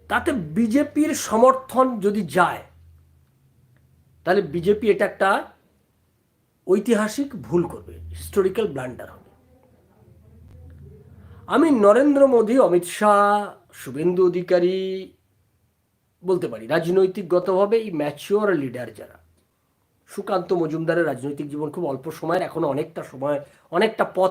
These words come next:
তাকে হাঁটতে হবে। রাজনৈতিকগতভাবে সেই অর্থে তো সুকান্ত মজুমদারের ইতিহাস অল্প, ছোট সময়, কিন্তু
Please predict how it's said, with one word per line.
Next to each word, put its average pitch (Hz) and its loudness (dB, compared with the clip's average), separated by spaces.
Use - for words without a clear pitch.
তাকে 160 -6
হাঁটতে 139 -8
হবে। 147 0
রাজনৈতিকগতভাবে 214 4
সেই 202 2
অর্থে 214 0
তো 226 -4
সুকান্ত 190 -2
মজুমদারের 170 0
ইতিহাস 160 -6
অল্প, 220 0
ছোট 180 -8
সময়, 123 -16
কিন্তু 202 -8